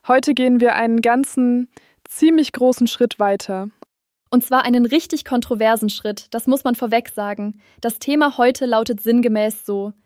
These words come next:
Speaker 2: Excel und Dashboards müssen sterben. Wir steuern unsere Cloud-Systeme schon bald wie in einem riesigen Computerspiel.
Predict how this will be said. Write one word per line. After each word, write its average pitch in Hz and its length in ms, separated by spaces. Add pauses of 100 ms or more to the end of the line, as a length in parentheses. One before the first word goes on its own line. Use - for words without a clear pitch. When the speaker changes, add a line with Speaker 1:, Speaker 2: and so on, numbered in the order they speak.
(160)
Speaker 2:
Excel 269 360
und 233 180
Dashboards 226 540
müssen 233 320
sterben. 208 640 (260)
Wir 254 120
steuern 285 360
unsere 233 280
Cloud-Systeme 240 800
schon 220 220
bald 254 380
wie 247 100
in 226 120
einem 233 220
riesigen 269 440
Computerspiel. 214 1000